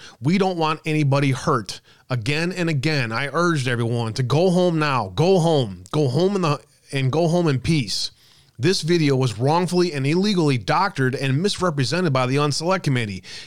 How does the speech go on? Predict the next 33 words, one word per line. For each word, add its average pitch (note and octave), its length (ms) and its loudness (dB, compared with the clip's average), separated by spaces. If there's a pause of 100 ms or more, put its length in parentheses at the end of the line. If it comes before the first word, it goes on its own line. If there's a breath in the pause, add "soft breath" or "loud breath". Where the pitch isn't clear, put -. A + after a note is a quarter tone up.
They C3 120 0
did C#3+ 140 0
not D3+ 220 -2
want D3 160 0
to C#3 60 -2
show A#3 280 0
the F3 100 0
full C3 220 -2
video B2 300 0
because C3 580 0
it, C#3+ 140 0
again, G3 460 -2 (320 loud breath)
clearly G#3+ 480 -2
proves C#3 500 -2 (240 loud breath)
that A#2+ 120 -4
I G3 140 0
call D#3+ 240 2
for A#2+ 140 -6
peace, G#3 360 -2
calm, F#3 380 0
and E3 140 2
unity. A#2 500 0 (340 loud breath)
It C#3 140 -4
showed B2 480 -2
that C3 120 -4
I C#3+ 120 -2
love D#3+ 320 0
our C3+ 140 2
country D3 500 -2
and C3 180 -2
demand D3+ 580 0 (100)
its D#3 280 -2
protection. G#2+ 840 -6